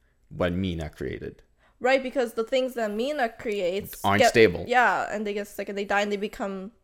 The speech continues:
Speaker 2: whatever.
Speaker 1: Hi-, Hiroko's.
Speaker 2: Okay.
Speaker 1: So that happens.
Speaker 2: Okay.
Speaker 1: Also, Mina,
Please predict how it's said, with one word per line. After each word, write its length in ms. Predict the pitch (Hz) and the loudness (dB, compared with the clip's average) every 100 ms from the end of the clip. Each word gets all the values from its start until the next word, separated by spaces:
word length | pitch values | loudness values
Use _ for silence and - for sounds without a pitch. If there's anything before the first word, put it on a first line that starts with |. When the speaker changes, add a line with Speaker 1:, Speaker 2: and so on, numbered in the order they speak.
| _ _ - | _ _ -8
Speaker 2:
whatever. 420 | 208 208 - - - _ _ | -2 -2 -2 -10 -16 _ _
Speaker 1:
Hi-, 260 | 71 - - - | -14 -14 -16 -14
Hiroko's. 520 | - 90 64 - - - - | -4 -4 -4 -10 -16 -12 -6
Speaker 2:
Okay. 480 | 226 302 233 160 - - _ _ _ _ _ | -4 0 2 0 -4 -20 _ _ _ _ _
Speaker 1:
So 140 | - 85 | 0 8
that 160 | 156 | 10
happens. 520 | 113 - 50 - - _ _ _ _ | 8 0 -6 -16 -20 _ _ _ _
Speaker 2:
Okay. 640 | - 320 302 - - - _ _ _ _ _ - | -8 -8 -8 -10 -16 -20 _ _ _ _ _ 2
Speaker 1:
Also, 340 | 113 165 165 127 | 6 8 8 8
Mina, 520 | 110 135 156 156 156 | 6 4 4 4 2